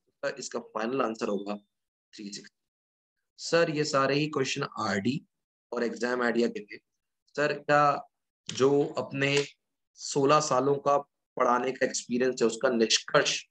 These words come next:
आप तक पहुंचाने की कोशिश कर रहा हूं गुरुकुल डे के through। हाँ,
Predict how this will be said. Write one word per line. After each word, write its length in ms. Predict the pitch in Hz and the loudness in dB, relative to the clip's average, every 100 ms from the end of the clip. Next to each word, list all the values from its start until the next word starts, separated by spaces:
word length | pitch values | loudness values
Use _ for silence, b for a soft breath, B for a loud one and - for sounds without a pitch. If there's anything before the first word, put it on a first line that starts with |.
| _ _ _ _ | _ _ _ _
आप 220 | 120 - 147 | -6 -4 -8
तक 140 | - | -2
पहुंचाने 380 | 123 120 123 127 | -2 0 0 0
की 60 | |
कोशिश 260 | 127 120 120 | -2 -2 -2
कर 180 | - 113 | 0 2
रहा 100 | 123 | 4
हूं 100 | 117 | 4
गुरुकुल 360 | 107 104 120 | 4 6 4
डे 100 | 110 | 4
के 100 | 110 | 0
through। 220 | 113 117 123 _ _ _ | -4 -4 -10 _ _ _
हाँ, 200 | - - | -14 -14